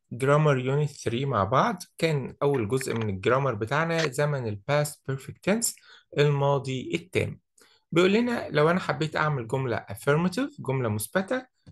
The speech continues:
أنا اللي بعمله إن أنا بحط، آه، أو بجيب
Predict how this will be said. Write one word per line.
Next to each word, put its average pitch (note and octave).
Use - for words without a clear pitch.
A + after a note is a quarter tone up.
أنا E3
اللي C3
بعمله B2+
إن C#3+
أنا C#3+
بحط، B2+
آه، A2
أو G#2
بجيب A2